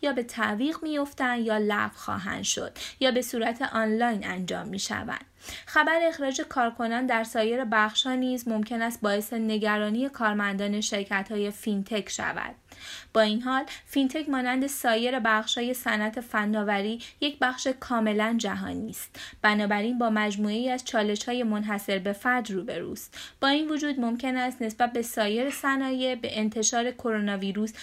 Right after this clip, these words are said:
حساسیت داشته باشد. برخی ممکن است استدلال کنند که اگر تغییرات سریع و مؤثر ایجاد شود، صنعت حتی می‌تواند در نتیجهٔ گسترش کرونا ویروس رشد یابد. در حقیقت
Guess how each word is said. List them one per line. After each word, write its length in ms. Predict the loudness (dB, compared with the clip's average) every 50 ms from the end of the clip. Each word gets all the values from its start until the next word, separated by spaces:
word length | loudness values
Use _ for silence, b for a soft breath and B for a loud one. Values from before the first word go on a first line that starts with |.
| B B B 4
حساسیت 680 | 4 4 4 0 -2 -2 -2 0 0 2 2 2 2 0
داشته 360 | -4 -2 -2 0 0 -2 -4
باشد. 400 | -4 -4 -4 -2 -4 -4 -6 -8 -10 -14 B B B B B B B 4
برخی 280 | 4 4 4 2 0
ممکن 340 | 0 0 0 0 0 2 2
است 180 | 2 0 0 -2
استدلال 580 | -2 -4 -2 0 0 0 2 4 2 2 2 2
کنند 440 | -2 -2 0 0 2 2 2 0 0
که 140 | 0 0 0
اگر 300 | 0 0 0 0 0 -2
تغییرات 640 | -2 -2 -2 -2 -2 -2 -4 -2 -2 -2 -4 -6 -10 B B B B B
سریع 440 | -12 0 4 6 6 6 4 2 2
و 120 | 2 2 2
مؤثر 440 | 2 2 2 0 0 -2 -2 0
ایجاد 340 | 0 0 0 0 0 0 0
شود، 480 | 0 0 0 0 2 2 2 2 0 0
صنعت 480 | -2 0 0 0 2 2 0 0 0
حتی 240 | -2 -2 0 0 0
می‌تواند 760 | 2 2 0 0 0 0 0 0 0 0 0 0 0 0 2
در 180 | 0 0 0 2
نتیجهٔ 560 | 0 0 -2 -2 -4 -6 -2 0 0 0 0
گسترش 680 | 0 2 2 2 2 2 0 0 0 2 2 2 0
کرونا 480 | 0 -2 0 0 0 2 2 2 0 0
ویروس 400 | 0 -2 0 0 0 0 -2 -4 B B B B 0
رشد 380 | 4 4 4 4 4 2 0 -2
یابد. 500 | -2 -4 -4 -4 -4 -6 -6 -10 -14 -20 -20 _ _ _ _ -20 _ _ B B B B B B B B B B B B B
در 160 | 4 4 4 4
حقیقت 460 | 4 0 0 0 2 4 2 2